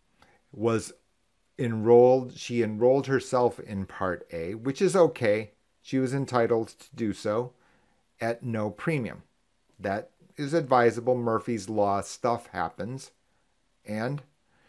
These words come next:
Part A would be secondary for those,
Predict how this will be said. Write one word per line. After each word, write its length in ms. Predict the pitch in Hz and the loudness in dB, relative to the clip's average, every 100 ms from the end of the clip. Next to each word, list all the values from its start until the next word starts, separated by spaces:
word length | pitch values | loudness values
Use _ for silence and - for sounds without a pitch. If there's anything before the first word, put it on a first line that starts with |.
| _ _ _ _ - | _ _ _ _ -4
Part 320 | - 123 - | 0 0 0
A 160 | 147 139 | 0 0
would 180 | 143 | 0
be 120 | 127 123 | -4 -4
secondary 580 | - 107 113 98 104 | 0 0 0 -2 -2
for 140 | 98 95 | -2 -4
those, 280 | 85 87 | -4 -8